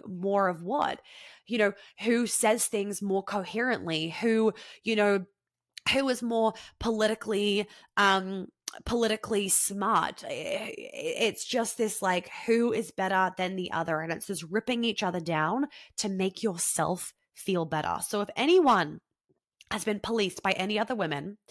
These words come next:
I just wanna say to you, woman to woman, it is, says way more about them than it says about you. Because from my perspective anyway, if you are a mature woman,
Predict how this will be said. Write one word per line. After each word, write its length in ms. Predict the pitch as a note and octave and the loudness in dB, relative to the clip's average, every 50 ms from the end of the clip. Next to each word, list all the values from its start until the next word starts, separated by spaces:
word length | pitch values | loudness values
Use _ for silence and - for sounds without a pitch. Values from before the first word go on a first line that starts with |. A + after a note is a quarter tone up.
| - - - - - - - - - - - - - _ _ _ - - | -20 -20 -20 -20 -20 -20 -20 -20 -20 -20 -20 -20 -20 _ _ _ 0 4
I 220 | G#3 G#3+ A#3 B3+ | 4 6 6 4
just 180 | B3+ D4+ A#3+ A3+ | 2 0 -4 -2
wanna 180 | C4+ B3+ B3+ | -2 -2 -2
say 200 | - - G#3 F#3+ | 0 0 0 0
to 80 | F3 E3 | 0 0
you, 400 | D#3 D3 C#3+ C#3+ C#3+ E3+ E3+ F3 _ - F#3+ | -2 0 0 0 0 -2 -6 -10 _ -16 -4
woman 260 | E3 F#3+ G#3 C4+ E4 D#4 | 0 2 2 2 2 2
to 140 | F4 D#4+ | 0 0
woman, 420 | A3 F3 D3 D3 D3 D#3 F#3 G3 G3+ _ _ _ _ _ _ _ _ - | 0 0 0 -2 -6 -6 -8 -12 -14 _ _ _ _ _ _ _ _ -4
it 120 | - G3+ G3+ | 0 2 2
is, 200 | G3 F#3+ F#3 - | 2 0 0 0
says 240 | - G3 F3+ F3 - | 2 2 0 0 -2
way 380 | E3 D#3 D3 C#3+ F#3 F#3+ A#3 | -8 -10 -6 -4 0 0 0
more 220 | A#3 A3+ A3+ A#3 A3+ | 2 2 2 2 2
about 280 | G3 G#3 G3 - - | 4 4 2 2 2
them 400 | - D#3+ D3 D3 F3+ G#3 A#3 A3 _ _ _ _ _ | 0 -2 -2 -2 -4 -8 -10 -12 _ _ _ _ _
than 120 | - F3+ F3 | -2 -2 -2
it 120 | D#3+ - | 0 -2
says 200 | - F3+ E3+ D#3+ | 0 0 0 0
about 260 | E3+ E3 D#3 D3+ - | 0 0 0 -2 -2
you. 200 | D#3+ D#3+ - G#2 | -4 -6 -6 -6
Because 500 | - - F#3+ - - G#3+ F#3+ F#3 F#3 - _ _ _ _ _ | -4 -4 -6 -2 -2 -2 -2 -2 -2 -8 _ _ _ _ _
from 300 | - A3 G#3+ G#3 G3 G3 | -6 -4 -4 -2 -2 2
my 440 | G3+ A3 B3+ C#4+ D#4+ E4+ E4+ D#4+ - - _ _ _ - | 4 4 4 6 4 4 2 2 0 -4 _ _ _ -10
perspective 460 | - A3+ - - F#3+ F3 - - E3 | -8 -6 0 0 0 0 0 -4 -4
anyway, 420 | E3 D#3+ D3 C#3+ C#3+ D3 D3 D3+ - _ - - - - - - | -2 -2 -2 -2 -4 -4 -6 -10 -14 _ -20 -20 -20 -20 -14 -6
if 180 | - A#3 - - | -6 -6 -4 -2
you 220 | G#3+ A3 C4+ D4+ | -2 0 2 2
are 300 | - - G#3 F#3+ F3+ F#3+ - | 4 4 4 4 4 4 0
a 120 | - E3+ F3+ | -2 -6 -6
mature 920 | F3+ E3+ E3 - - - - - - - A3 A3 A3+ A3+ B3+ D4 F4 F4+ F4+ _ _ _ _ _ _ _ _ | -4 -6 -8 -8 -8 -6 -6 -6 -2 0 2 2 4 4 4 2 0 -2 -6 _ _ _ _ _ _ _ _
woman, 640 | - E3+ E3 F#3 E3+ D#3 C#3 C#3 D3 - E3 F3 | -14 -6 -2 -2 -2 0 -2 -6 -6 -10 -16 -20